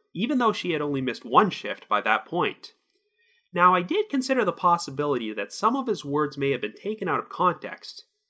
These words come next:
Here is what he actually says, quote, "You missed a lot of days. I'd hate for you to miss another one," end quote. When he said, "You've missed a lot of days,"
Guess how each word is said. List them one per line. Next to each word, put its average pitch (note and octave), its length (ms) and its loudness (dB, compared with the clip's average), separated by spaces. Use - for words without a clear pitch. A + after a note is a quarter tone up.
Here C4+ 220 0
is C#4+ 120 -4
what G#3+ 120 2
he F3+ 80 0
actually E3+ 340 -2
says, B2 460 -2
quote, B2+ 480 -2
"You G#2+ 120 -8
missed C#3 220 -4
a F#3 40 -2
lot F#3+ 200 6
of F#3 80 -2
days. A2 500 0
I'd A2 160 -4
hate C#3+ 220 -4
for C3 100 -10
you A#2+ 120 -6
to A2 80 -8
miss A#2 180 -10
another B2 260 2
one," F2+ 220 -6
end C#3 220 0
quote. - 340 -12
When D3 120 0
he C#3+ 60 2
said, A3 360 0
"You've E3 180 -4
missed B3 260 -4
a B3 60 0
lot G#3 220 6
of - 140 -4
days," G#2+ 560 -2